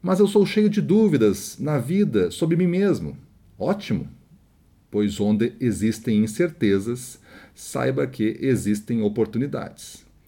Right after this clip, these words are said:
As enxergue não pela perspectiva da fraqueza, mas pela perspectiva da diferenciação. O futuro não muda na mão do destino, nem na mão das pessoas poderosas que controlam tudo.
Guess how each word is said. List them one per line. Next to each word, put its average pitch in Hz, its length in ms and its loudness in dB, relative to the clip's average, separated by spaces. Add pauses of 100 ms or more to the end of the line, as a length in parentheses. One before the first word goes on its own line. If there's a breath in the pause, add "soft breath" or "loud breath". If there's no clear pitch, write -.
(420 soft breath)
As 135 240 0
enxergue 120 640 0
não 120 240 2
pela 185 240 2
perspectiva 165 840 -2
da 170 100 0
fraqueza, 131 800 0 (140)
mas 80 300 -8
pela 92 240 -4
perspectiva 104 840 -4
da 107 160 0
diferenciação. 101 880 -6 (920 soft breath)
O 117 100 -2
futuro 156 720 0
não 143 220 0
muda 139 500 2
na 113 220 2
mão 104 260 2
do 107 80 0
destino, 92 720 -6 (220)
nem 95 240 0
na 127 120 2
mão 131 200 2
das 135 160 0
pessoas 113 480 -2
poderosas 104 680 0
que - 120 -8
controlam 92 480 -2
tudo. 110 360 -2